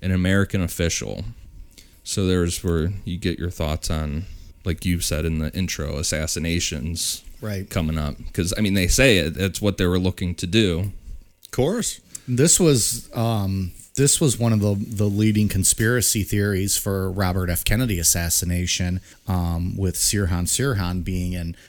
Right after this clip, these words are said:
Speaker 2: uh, a government assassin who was hypnotized and, and, um, made to, you know, kind of have, like, that, that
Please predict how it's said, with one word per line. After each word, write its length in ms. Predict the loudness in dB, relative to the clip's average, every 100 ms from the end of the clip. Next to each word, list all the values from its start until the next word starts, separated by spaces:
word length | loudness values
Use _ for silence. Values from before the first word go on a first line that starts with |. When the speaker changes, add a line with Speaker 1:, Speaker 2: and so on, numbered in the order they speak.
| -6
Speaker 2:
uh, 200 | -2 -2
a 100 | -2
government 500 | -2 -2 -2 -2 -2 -2
assassin 600 | -2 -2 -2 -2 -4 -2
who 140 | -2
was 180 | -2 -4
hypnotized 880 | -6 -6 -8 -6 -6 -4 -4 -4 -6
and, 280 | -6 -6 -6
and, 360 | -6 -6 -8 -10 -14 -4
um, 600 | -2 0 0 -2 0 2
made 280 | 4 4 2
to, 320 | 2 2 2
you 120 | 2
know, 80 | 2
kind 220 | 0 -2 -2
of 60 |
have, 180 | -2 -2
like, 160 | -4 -4
that, 300 | -6 -6 -4
that 220 | -6